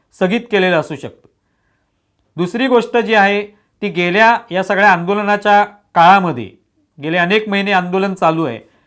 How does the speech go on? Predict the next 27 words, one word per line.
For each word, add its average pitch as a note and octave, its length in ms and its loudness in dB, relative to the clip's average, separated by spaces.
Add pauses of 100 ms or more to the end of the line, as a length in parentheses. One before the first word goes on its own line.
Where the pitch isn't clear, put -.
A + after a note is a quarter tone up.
(180)
या F#3 120 0
सगळ्या G3+ 340 2
आंदोलनामध्ये G#3 880 -2
मराठा F#3 480 2
आरक्षण A3+ 640 0
हा F#3 140 4
जो G3 140 0
मुद्दा F3+ 300 0
होता, C3 300 0 (1300)
जो D3+ 80 0
अत्यंत A3 380 -2
महत्त्वाचा A#3 600 2
मुद्दा F#3+ 280 -2
आहे F#3 120 4
आणि G3 120 -4
तो G#3 80 -2
काय G#3 200 2
जरांगेंनी G#3+ 560 0
सुरू G#3+ 220 -6
केला G#3+ 240 2
असा G#3 160 0
अजिबात G#3 360 -2
नाही, C3 260 -6 (500)
अनेक A#3+ 320 -2
वर्षांपासूनचा A#3+ 840 0
मुद्दा D#3 320 -4
आहे. - 240 -12